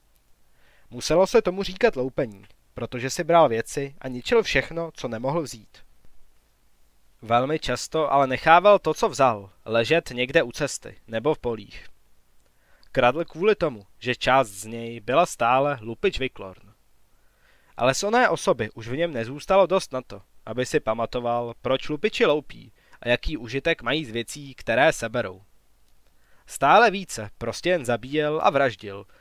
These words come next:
a ničil ohněm to, co nemohl zabít Andrakarem. „Proč si vyráběl ten prokletý oštěp?“ zeptal se jednoho večera hostinský Morlocka,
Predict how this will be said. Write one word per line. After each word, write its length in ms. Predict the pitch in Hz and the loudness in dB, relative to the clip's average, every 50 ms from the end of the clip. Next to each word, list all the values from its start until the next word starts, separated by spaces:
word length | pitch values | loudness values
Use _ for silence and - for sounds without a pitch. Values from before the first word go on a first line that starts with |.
| - - - | -20 -20 -16
a 80 | 110 | -14
ničil 400 | 110 113 110 107 - - 165 151 - | -12 -12 -10 -6 -2 0 0 0 -2
ohněm 320 | 113 113 127 156 170 156 | -4 -6 -6 -6 -6 -8
to, 240 | - - 113 101 92 _ _ _ _ - | -8 -10 -10 -10 -10 _ _ _ _ -16
co 160 | - - 123 | -8 -8 -6
nemohl 480 | 110 107 107 110 107 113 131 127 113 104 | -6 -6 -8 -6 -6 -8 -6 -8 -8 -6
zabít 380 | 101 113 107 131 170 175 - | -4 -4 -2 -4 -4 -8 -8
Andrakarem. 720 | - 101 113 117 131 123 - 95 95 95 - - 101 101 - _ _ _ _ _ _ _ _ _ _ _ _ _ _ _ - _ _ _ _ _ _ _ _ - _ _ _ _ _ _ _ _ _ _ _ - - | -8 -6 -4 -2 -2 -2 -2 -6 -10 -10 -10 -16 -18 -20 -20 _ _ _ _ _ _ _ _ _ _ _ _ _ _ _ -20 _ _ _ _ _ _ _ _ -20 _ _ _ _ _ _ _ _ _ _ _ -18 -10
„Proč 220 | - - - 117 - | -6 -6 -6 -4 0
si 120 | - 220 | 0 0
vyráběl 480 | 147 123 117 117 120 127 127 151 160 170 | 2 2 2 2 2 2 2 0 -2 -2
ten 180 | - 240 208 | -2 -6 -8
prokletý 520 | - - 123 113 - 180 190 - - 208 - | -4 -6 -6 -4 -2 -4 -4 -4 -4 -10 -8
oštěp?“ 320 | 202 - - - 101 104 - - - - _ _ _ _ _ _ _ | -8 -10 -12 -16 -18 -18 -18 -20 -20 -20 _ _ _ _ _ _ _
zeptal 400 | - 107 117 110 - - 143 156 | -10 -8 -8 -6 -2 0 0 0
se 160 | 156 - 165 156 | 2 0 0 0
jednoho 280 | 156 165 190 196 185 | 0 0 0 0 0
večera 480 | 143 120 117 - - 160 156 156 151 147 | -2 -4 -6 -4 -4 -2 0 0 0 -2
hostinský 640 | 127 107 117 113 - - 185 185 170 - - 220 190 | -4 -6 -10 -10 -10 -10 -12 -12 -12 -12 -10 -10 -8
Morlocka, 500 | 139 123 120 135 135 - - - - | -8 -8 -6 -6 -6 -8 -8 -14 -20